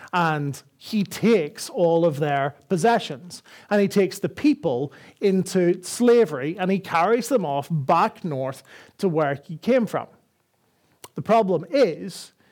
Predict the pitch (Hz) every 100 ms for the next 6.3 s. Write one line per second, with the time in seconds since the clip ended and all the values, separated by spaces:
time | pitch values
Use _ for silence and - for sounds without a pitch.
0 | _ _ _ 185 175 190 180 170 - 277
1 | - 151 131 165 160 - 180 156 156 -
2 | - 208 190 156 180 160 117 156 202 -
3 | - _ - 175 160 175 196 185 180 170
4 | - 196 202 156 117 131 139 - - 180
5 | 180 190 170 127 131 - 147 151 165 190
6 | 127 - -